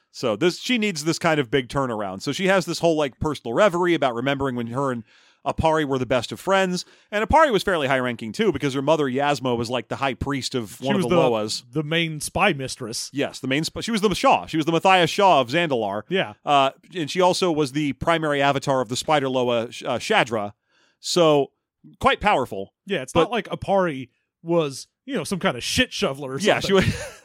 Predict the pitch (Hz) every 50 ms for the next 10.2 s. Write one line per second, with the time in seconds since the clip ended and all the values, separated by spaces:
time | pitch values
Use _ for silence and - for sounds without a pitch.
0 | - - - _ _ _ _ _ _ - 214 320 440 _ _ _ _ _ _ _
1 | _ _ _ _ 156 _ _ _ _ _ - - 240 240 208 185 - - - 208
2 | 214 220 208 196 175 160 147 123 143 185 180 247 320 330 - 262 214 196 175 165
3 | 120 131 139 135 117 120 113 110 - 139 127 123 117 - 135 117 113 107 - 123
4 | 120 127 123 120 120 123 120 117 110 110 107 - 123 120 113 107 110 104 110 110
5 | 117 139 170 190 190 220 208 196 170 160 156 151 135 - - 151 120 90 - 120
6 | - 107 - 113 104 92 107 104 101 98 98 98 - - 131 127 123 123 - _
7 | _ _ _ _ _ _ - 143 135 131 123 120 120 - - 139 151 147 135 131
8 | - _ _ _ 143 139 - 143 151 170 175 185 165 175 165 156 143 131 135 147
9 | 123 98 98 101 - _ _ _ _ _ _ _ - 208 269 - _ _ - 214
10 | 254 339 320